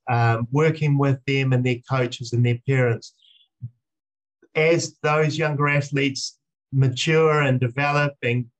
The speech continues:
go higher into, um,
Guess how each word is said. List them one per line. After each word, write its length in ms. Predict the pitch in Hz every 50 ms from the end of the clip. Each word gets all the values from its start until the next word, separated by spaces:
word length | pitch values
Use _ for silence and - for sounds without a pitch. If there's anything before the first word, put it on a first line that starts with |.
| _ _ _ _ _ _ _ _ _ _ _ _ _
go 300 | - 143 143 147 143 139
higher 480 | 131 120 143 143 147 147 147 147 143 135
into, 500 | 131 131 131 - 135 135 131 131 123 120 - _ _ _ _ _ _ _ -
um, 460 | 123 120 120 117 117 117 120 120 120